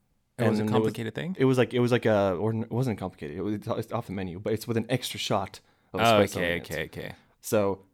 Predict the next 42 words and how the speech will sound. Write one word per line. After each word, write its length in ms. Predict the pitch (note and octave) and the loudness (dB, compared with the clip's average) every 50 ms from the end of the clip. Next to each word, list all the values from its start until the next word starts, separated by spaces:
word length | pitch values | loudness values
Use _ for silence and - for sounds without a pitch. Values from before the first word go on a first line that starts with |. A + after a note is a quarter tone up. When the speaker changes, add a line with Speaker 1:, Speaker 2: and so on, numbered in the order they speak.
| _ _ | _ _
Speaker 2:
like, 220 | - G#2+ G2 G2 - | -2 -2 -2 -2 -4
that's 180 | A2+ A2+ G#2+ | -4 -4 -2
a 40 | - | 0
little 180 | A#2+ B2 B2+ B2 | 2 2 2 4
bit 120 | A#2 A2 | 4 4
more 160 | A2 G#2 E2+ | 4 2 0
expensive 540 | D#2 - - - - G#2+ F#2 - - - - | -2 -6 -8 -8 -6 -6 -6 -8 -10 -14 -14
too. 260 | - - F2 B1+ - - _ _ - | -12 -12 -10 -12 -14 -16 _ _ -4
Speaker 1:
Yeah. 340 | - A2+ G#2 F2+ D#2+ F2 F2 - _ _ _ _ _ _ _ _ _ _ _ _ _ _ | 0 0 2 2 0 -2 -8 -14 _ _ _ _ _ _ _ _ _ _ _ _ _ _
Speaker 2:
So, 320 | - - A#2+ A2+ A2 - - - _ _ _ _ _ _ _ _ _ - | 0 2 4 4 4 2 -2 -10 _ _ _ _ _ _ _ _ _ -2
and 160 | A#2 A2+ A2+ | 2 4 4
then, 200 | A#2 A2+ A2 G#2 - - - - - - - - - | 4 4 2 0 -4 -10 -16 -18 -20 -16 -12 -6 -2
uh, 40 | |
I, 440 | A2+ A2 G#2+ G#2+ G#2+ G2+ F#2+ G#2+ A2+ - | 2 2 4 4 4 4 4 2 2 2
I 60 | A2+ A2 | 0 0
tell 160 | - - A2+ | 2 2 2
the 80 | G2+ G2+ | 2 2
guy 240 | F#2+ G2 F#2 F#2 F2+ | 0 0 0 0 0
what 220 | F2 F2+ F#2+ F#2+ | -2 -2 -2 -2
it 60 | F#2 F#2 | -2 -2
was 220 | G2 F#2 F#2+ F#2 | -2 -4 -4 -2
I 80 | F2+ F2 | -2 -2
was 120 | F#2+ G2 | -2 -2
waiting 220 | F#2+ F#2 F2+ - | -2 -2 -2 -4
for. 260 | - - - - - - _ _ _ - | -8 -8 -10 -12 -12 -16 _ _ _ -8
Speaker 1:
Mm. 280 | - G2+ G2 F#2+ F#2 F2+ - _ _ _ _ _ _ _ _ _ _ _ _ - | -6 -4 -4 -4 -4 -6 -10 _ _ _ _ _ _ _ _ _ _ _ _ 4
Speaker 2:
And 100 | A#2 A#2+ | 6 8
then 80 | B2 | 8
he 120 | B2+ A#2+ A2 | 8 10 10
makes 520 | A2 A#2 C3+ D3 C3 - - - - - - _ | 10 8 8 6 4 0 -6 -6 -8 -8 -10 _
the 120 | - A2+ G#2 | 0 0 4
wrong 360 | F#2+ A2 A2 A2 G#2+ G2+ F#2 | 6 6 6 6 6 4 0
thing. 440 | - - - A#2 C#2 G#1 - - - - _ _ _ _ - | -2 -4 -4 -4 -4 -4 -6 -12 -16 -20 _ _ _ _ -4
Speaker 1:
Yeah. 280 | G#2+ G#2 F#2 F2 E2 F2 - _ _ _ _ _ _ _ _ _ _ _ _ _ _ _ _ _ _ _ _ _ _ _ | -2 0 0 0 -2 -4 -10 _ _ _ _ _ _ _ _ _ _ _ _ _ _ _ _ _ _ _ _ _ _ _
Speaker 2:
And 80 | - A#2 | 2 4
then 80 | A#2 | 6
he 100 | C3 B2+ | 6 6
hands 240 | A#2 A#2+ B2 B2+ A#2+ A2 | 6 6 6 4 4 2
it 100 | G#2+ - | 0 -4
to 100 | - F#2 | -4 -4
me. 220 | F2 E2+ E2 - - _ _ _ _ _ _ _ - - | -4 -6 -6 -10 -12 _ _ _ _ _ _ _ -18 -12
Speaker 1:
Hmm. 260 | - C3+ C#3 A2 F2+ | -10 -10 -8 -8 -10